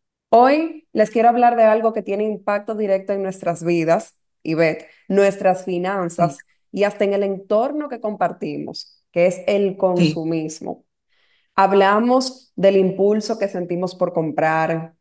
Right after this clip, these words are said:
Speaker 1: de las ofertas, aquí en Sumas, de las tendencias, pero también les quiero hoy traer una corriente contraria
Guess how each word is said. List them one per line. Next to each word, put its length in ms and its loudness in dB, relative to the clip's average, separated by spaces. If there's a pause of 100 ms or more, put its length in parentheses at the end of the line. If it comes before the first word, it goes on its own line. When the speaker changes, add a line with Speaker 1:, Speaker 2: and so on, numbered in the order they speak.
(140)
Speaker 1:
de 140 4
las 220 4
ofertas, 640 0
aquí 160 -4
en 100 2
Sumas, 500 -2
de 160 -4
las 160 0
tendencias, 1000 -2 (440)
pero 280 0
también 640 -2 (320)
les 180 -4
quiero 300 4
hoy 180 6
traer 540 -2
una 480 0
corriente 880 -2
contraria 840 -2